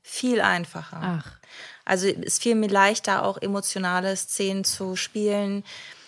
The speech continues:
Speaker 1: weil ich irgendwie, da, da hab ich irgendwie eine, eine Stufe, äh, genommen, die ich vorher noch nicht hatte. Da hat es mich mehr gekostet.
Speaker 2: Mhm.
Speaker 1: Und das ist mir auch, es ist mir jetzt auch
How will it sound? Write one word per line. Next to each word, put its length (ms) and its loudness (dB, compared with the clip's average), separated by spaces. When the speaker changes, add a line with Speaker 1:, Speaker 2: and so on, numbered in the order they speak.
Speaker 1:
weil 220 4
ich 200 -2
irgendwie, 640 0
da, 220 -2
da 240 0
hab 200 -4
ich 120 -8
irgendwie 360 -2
eine, 600 0
eine 100 -2
Stufe, 720 2
äh, 140 0
genommen, 440 2
die 120 -4
ich 120 -6
vorher 300 2
noch 160 -2
nicht 260 0
hatte. 400 -8
Da 120 -4
hat 140 0
es 100 -6
mich 160 -8
mehr 180 0
gekostet. 760 -4
Speaker 2:
Mhm. 400 -4
Speaker 1:
Und 120 -2
das 100 2
ist 140 -2
mir 200 6
auch, 220 2
es 180 -4
ist 140 -6
mir 80 2
jetzt 180 -2
auch 200 0